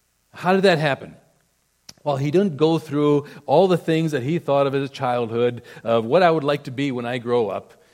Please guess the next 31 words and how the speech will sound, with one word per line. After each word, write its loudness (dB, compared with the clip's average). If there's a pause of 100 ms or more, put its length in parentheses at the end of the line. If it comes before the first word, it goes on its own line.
(120)
and -6
then, -2
"Eeny, -4
meeny, -4
miny, -4
I, -2 (160)
I 0
think -8
I'll -8
be -10
a -8
minister." -14 (840)
That 0
wasn't 2
in -4
his -2 (680)
thinking -4
at 0
all. -4 (1000)
But -2
if -2
we 0
go 6
back 2
to -2
chapter -2
twenty-six -4
of 2 (120)
Acts, -6 (800)
we -4
find 0